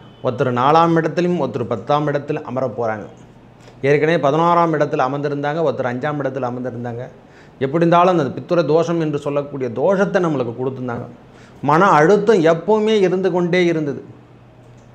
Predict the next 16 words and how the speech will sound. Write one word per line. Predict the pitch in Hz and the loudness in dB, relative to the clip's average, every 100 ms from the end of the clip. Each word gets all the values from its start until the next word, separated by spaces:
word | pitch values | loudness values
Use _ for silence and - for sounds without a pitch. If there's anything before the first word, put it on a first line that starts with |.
| - | -14
அந்த | 117 110 123 160 117 95 - - - - - - - 160 | -6 -2 -2 -2 -4 -10 -16 -20 -20 -20 -20 -20 0 4
எல்லாமே | 196 214 214 214 | 6 6 6 6
இருக்குது, | 170 151 127 123 | 4 2 2 0
ஆனால் | 131 131 123 | 0 -2 -2
இல்லாத | 139 139 143 | 0 0 -2
மாதிரியே | 139 143 131 | -4 -4 -4
இருக்குது | 113 107 | -6 -10
சொல்கிறேன் | 110 104 104 | -12 -10 -12
பார்த்தீங்க. | 104 107 104 - - - - - - - 151 | -10 -12 -14 -18 -20 -20 -20 -20 -14 -4 0
அந்த | 156 131 147 | 2 2 2
பிரச்சனையை | 156 208 208 190 156 | 2 2 2 2 0
சந்தித்தவங்க | 156 156 160 165 160 127 | 0 0 0 0 0 -2
நீங்கள் | 127 113 | -2 -4
மட்டும்தான். | 98 107 - - - - - - - - - - - - - 107 | -4 -6 -10 -16 -20 -20 -20 -20 -20 -20 -20 -20 -20 -18 -10 -2
எல்லாமே | 117 143 151 165 156 | 2 4 4 4 4
இருந்தும் | 143 165 185 120 | 4 2 2 0